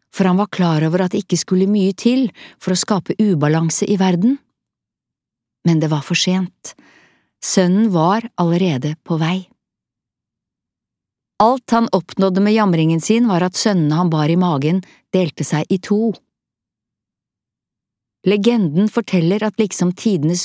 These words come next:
Gud med sin bønn unnfanget det gode, Ormazd, unnfanget han med sin anger det onde, Ariman. De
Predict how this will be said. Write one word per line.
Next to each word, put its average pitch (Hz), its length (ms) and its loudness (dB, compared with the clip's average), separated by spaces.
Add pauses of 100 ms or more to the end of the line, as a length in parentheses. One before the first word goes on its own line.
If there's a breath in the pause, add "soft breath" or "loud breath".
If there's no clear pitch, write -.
Gud 196 320 0
med 175 160 0
sin 185 240 0
bønn 165 280 0 (120)
unnfanget 160 560 -2
det 180 120 0
gode, 185 400 -2 (1200 soft breath)
Ormazd, 170 880 0 (580)
unnfanget 175 560 0
han 233 280 0 (200)
med 165 140 -2
sin 185 240 -2
anger 165 340 2
det 180 220 -2
onde, 170 320 0 (640)
Ariman. 156 640 0 (1160)
De 208 280 0